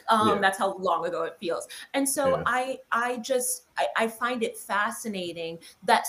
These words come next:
Speaker 1: this seems to have been their intent. Like, that, that was just their intent. They were like, "This is a false idol. This is not supposed to be who we say it is." And, um, I didn't hate Iron Man three. It,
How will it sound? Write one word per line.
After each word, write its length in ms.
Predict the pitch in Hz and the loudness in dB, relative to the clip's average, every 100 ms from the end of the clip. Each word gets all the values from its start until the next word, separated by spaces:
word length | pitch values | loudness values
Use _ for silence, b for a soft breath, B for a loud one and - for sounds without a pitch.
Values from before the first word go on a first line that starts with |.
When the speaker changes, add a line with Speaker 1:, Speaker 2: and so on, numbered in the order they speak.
| - | -2
Speaker 1:
this 240 | 202 226 - | 0 2 4
seems 380 | - 214 220 220 | 2 2 0 0
to 100 | 240 | -4
have 300 | 220 190 170 | -4 -4 -2
been 220 | 185 208 | 0 2
their 220 | 190 185 | 2 0
intent. 680 | 165 170 - 165 180 226 - 214 | -2 -8 -6 -4 -4 -6 -8 0
Like, 280 | 214 208 202 | 2 2 0
that, 160 | - | 2
that 120 | 202 | 2
was 160 | 202 - | 2 0
just 380 | - 190 - - | 0 -2 0 0
their 140 | 180 | 0
intent. 340 | 170 233 214 202 | 0 -4 -4 -4
They 80 | |
were 100 | 202 226 | 0 2
like, 260 | 190 - | 0 0
"This 180 | 151 156 | -4 -4
is 100 | 208 | -4
a 80 | 262 | -2
false 420 | 240 170 - - - | 6 6 6 2 0
idol. 420 | 143 143 143 285 | 0 0 -2 -4
This 140 | 165 175 | -6 -6
is 100 | 160 | -4
not 280 | 151 151 - | -2 -2 -4
supposed 340 | 226 202 190 | -4 -4 -4
to 60 | 202 | -6
be 200 | 190 190 | -6 -4
who 340 | 196 175 - - | -4 -6 -10 -14
we 120 | 160 | -8
say 300 | 165 - 165 208 | -4 0 0 0
it 100 | - | -2
is." 220 | 123 - B B B B - | -4 -6 B B B B 4
And, 180 | 247 233 - | 6 6 4
um, 300 | 220 202 208 B - | 6 6 4 B 8
I 60 | |
didn't 180 | 403 440 | 8 8
hate 280 | 226 233 202 185 | 4 2 2 2
Iron 260 | 196 208 | 0 0
Man 200 | 214 214 | -2 -4
three. 320 | 226 233 233 233 b _ _ _ - - | -4 -2 -2 -6 b _ _ _ -10 -2
It, 160 | 240 | -2